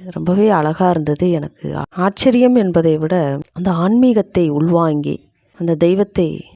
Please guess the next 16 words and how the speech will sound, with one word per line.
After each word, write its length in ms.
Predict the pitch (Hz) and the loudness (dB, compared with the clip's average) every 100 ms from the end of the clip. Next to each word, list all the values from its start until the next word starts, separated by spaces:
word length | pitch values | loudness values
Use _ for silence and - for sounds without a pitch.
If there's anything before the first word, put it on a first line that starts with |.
| _ | _
தனக்குள் 460 | - 160 160 - 160 | -8 -4 -4 -2 -2
நிறுத்தி 500 | 147 143 - - - _ _ _ - | -2 -4 -6 -12 -12 _ _ _ -6
ஒரு 140 | 170 | -2
அற்புதமான 720 | 160 - 262 254 208 190 214 | -2 0 0 2 2 2 2
யாகம் 380 | 208 160 160 160 156 | 2 0 -2 -4 -6
பண்ணாங்க. 400 | 147 147 147 151 - _ - | -8 -8 -10 -12 -14 _ -10
அத்தனை 360 | 180 - 180 | -8 -2 0
மூலிகைகளையும் 720 | 160 156 175 165 156 151 147 147 | 2 2 2 2 0 -2 -4 -4
போட்டு 260 | 147 - | -6 -6
இந்த 120 | 156 | -8
பிரபஞ்சத்தை 680 | 143 156 160 160 156 - 147 143 - _ _ | -4 -2 -2 -2 -4 -4 -8 -8 -16 _ _
வணங்கி, 460 | 160 147 143 147 - _ _ - | -6 -4 -6 -8 -14 _ _ -6
பஞ்சபூதங்களை 760 | 165 165 - 156 160 151 156 147 | -4 -2 -2 -2 -2 -4 -8 -8
வணங்கி 500 | 147 143 143 143 - _ _ _ _ | -10 -10 -12 -16 -18 _ _ _ _
இந்த 240 | 180 165 147 | -4 -2 -2
அம்பாளுக்கு 600 | 147 151 147 - 156 | -2 -4 -6 -8 -10